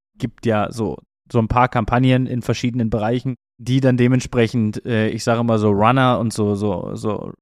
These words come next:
das sind so die Kampagnen, ja, das sind so die, ähm, äh, als Einzelhändler würde man sagen, die Renner, ja, und nicht die Penner, die will ja keiner haben. Also, dann kann es sein, ja, dass, dass die Kampagnen ähnlich sind. Aber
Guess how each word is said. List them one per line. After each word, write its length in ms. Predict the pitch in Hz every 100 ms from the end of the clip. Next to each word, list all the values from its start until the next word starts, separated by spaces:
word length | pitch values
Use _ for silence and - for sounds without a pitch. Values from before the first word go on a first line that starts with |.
| _
das 220 | - 135
sind 100 | 143
so 100 | 135
die 300 | 117 110 147
Kampagnen, 560 | - 131 110 135 127 92
ja, 140 | 101
das 80 | 117
sind 120 | 120
so 200 | - 120 - - - 120
die, 260 | 113 110
ähm, 640 | 110 - 107 101 101 101 -
äh, 220 | 113 110
als 200 | 107 110
Einzelhändler 480 | 113 127 127 123 123
würde 140 | 120 120
man 120 | 110
sagen, 160 | 113
die 140 | 107 104
Renner, 460 | 90 104 110 73 - _
ja, 360 | 110 110 123 - _ _ _
und 120 | 117
nicht 140 | 117 -
die 80 |
Penner, 400 | 98 113 107 - _
die 100 | 110
will 100 | 107
ja 60 | 110
keiner 280 | - 110 101
haben. 260 | 107 85 - _ _
Also, 380 | 135 135 127 104 - _ _
dann 320 | 113 135 160
kann 160 | 151 147
es 100 | 131
sein, 380 | 123 147 160 -
ja, 260 | 123 123 127
dass, 220 | 110 -
dass 180 | 120 -
die 380 | 110 107 107 - _ _
Kampagnen 640 | - 113 117 127 123 113 101 -
ähnlich 360 | 110 104 -
sind. 300 | 67 - - _ _ _
Aber 720 | 117 143 147 151 147 - _